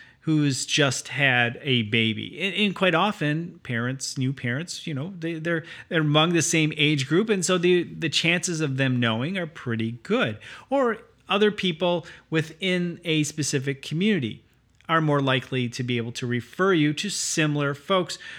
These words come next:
who have similar situations and maybe jobs, careers, industries, and so forth.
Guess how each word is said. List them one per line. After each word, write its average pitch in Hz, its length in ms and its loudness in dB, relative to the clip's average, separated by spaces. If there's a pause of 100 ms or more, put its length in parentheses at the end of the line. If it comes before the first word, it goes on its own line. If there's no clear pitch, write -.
(100)
who 190 180 2
have 160 520 0
similar 147 640 0
situations 156 1080 0 (400)
and 127 480 2
maybe 113 380 2
jobs, 135 600 2
careers, 131 720 0
industries, 139 640 0
and 127 120 -2
so 127 300 -2
forth. 117 400 -6